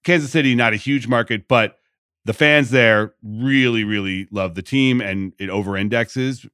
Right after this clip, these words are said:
not like somewhere like L A where people don't really care. So my prediction is that the ratings are going to be a record for the Super Bowl.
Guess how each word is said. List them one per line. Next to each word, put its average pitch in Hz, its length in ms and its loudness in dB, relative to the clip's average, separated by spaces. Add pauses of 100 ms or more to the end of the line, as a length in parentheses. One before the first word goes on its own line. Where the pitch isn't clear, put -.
not 90 480 -14
like 87 240 -12
somewhere 90 340 -12
like 80 160 -14
L 78 200 -10
A 104 200 2
where 92 120 -4
people 80 240 -16
don't 85 200 -16 (120)
really 104 260 -8
care. 107 360 -2 (600)
So - 180 -2
my 180 240 4
prediction 131 680 0 (100)
is 113 540 0 (240)
that 107 260 0
the 110 80 -2
ratings 131 540 2 (140)
are 113 160 0
going 117 320 0
to 117 120 -8
be 107 380 -4
a 101 160 -4
record 95 680 -6 (240)
for 95 140 -10
the 90 80 -10
Super 87 260 -14
Bowl. 73 320 -18